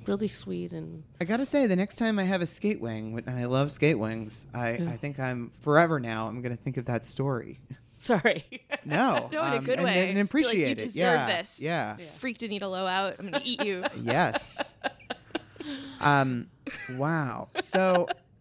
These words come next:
Speaker 2: at this point, how old is Anissa? I'm gonna guess it's thirteen years old now. Fourteen?
Speaker 1: Fourteen.
Speaker 2: Fourteen.
Speaker 1: Yeah.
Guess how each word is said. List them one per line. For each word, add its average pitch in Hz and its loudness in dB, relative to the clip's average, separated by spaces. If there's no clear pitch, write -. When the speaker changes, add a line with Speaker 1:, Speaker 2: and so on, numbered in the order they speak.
Speaker 2:
at 170 0
this 277 0
point, 277 0
how 240 0
old 214 2
is 170 0
Anissa? 165 0
I'm 135 0
gonna 165 -2
guess 160 0
it's - -8
thirteen 208 0
years 175 4
old 135 2
now. 104 -6
Fourteen? 254 0
Speaker 1:
Fourteen. 165 -2
Speaker 2:
Fourteen. 120 0
Speaker 1:
Yeah. 170 -4